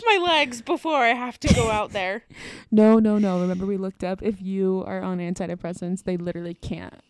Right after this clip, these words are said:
Speaker 2: make you go. Like, you don't pass the test. <laughs>
Speaker 1: No, yeah. Um, me and my
Speaker 2: I saw
Speaker 1: sisters
Speaker 2: because
Speaker 1: Oh, you go.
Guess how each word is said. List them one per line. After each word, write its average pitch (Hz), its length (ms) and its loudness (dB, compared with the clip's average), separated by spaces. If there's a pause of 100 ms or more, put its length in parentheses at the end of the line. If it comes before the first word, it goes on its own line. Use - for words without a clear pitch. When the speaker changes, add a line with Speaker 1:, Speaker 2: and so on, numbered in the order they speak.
Speaker 2:
make 175 200 -6
you - 80 -10
go. 143 280 -10
Like, 190 220 -6
you 196 100 2
don't - 240 -6
pass - 240 -10
the - 80 -14
test. - 380 -14 (100)
<laughs> - 340 -8
Speaker 1:
No, 214 540 0
yeah. 202 460 -4 (680)
Um, 226 340 -4
me 220 160 -6
and 220 80 -8
my 220 160 -2
Speaker 2:
I 220 100 0
saw 226 200 0
Speaker 1:
sisters 208 120 0
Speaker 2:
because 240 260 4 (680)
Speaker 1:
Oh, 233 80 -6
you 226 160 -6
go. 202 200 -8